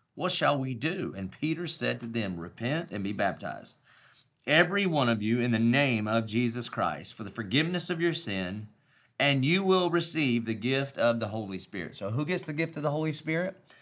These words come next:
Anyone that repents and surrenders their life to the Lordship of Jesus Christ. The Holy Spirit is not just reserved for the varsity. There's like a varsity and J V. That's not how it works.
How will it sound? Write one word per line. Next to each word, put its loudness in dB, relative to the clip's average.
Anyone 4
that 6
repents 2
and 2
surrenders 0
their 2
life 2
to -2
the -6
Lordship -6
of -10
Jesus -10
Christ. -12
The -14
Holy 0
Spirit -2
is -4
not 4
just -6
reserved 0
for -8
the -6
varsity. 0
There's -4
like -4
a -8
varsity -2
and -4
J -2
V. -2
That's -6
not -2
how 0
it -6
works. -4